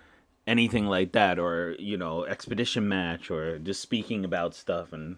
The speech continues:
on a panel even, or not even on a podcast, but the reason why you're there is because of the fans. So, Eric Bischoff, Disco Inferno, they can all sit there and say, "Well,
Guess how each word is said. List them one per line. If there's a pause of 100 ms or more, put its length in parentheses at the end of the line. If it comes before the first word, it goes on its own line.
on
a
panel
even,
or (140)
not
even
on
a
podcast,
but (760)
the
reason
why
you're
there (440)
is
because
of
the
fans. (1000)
So, (1120)
Eric
Bischoff, (1300)
Disco
Inferno,
they
can
all
sit
there
and
say,
"Well,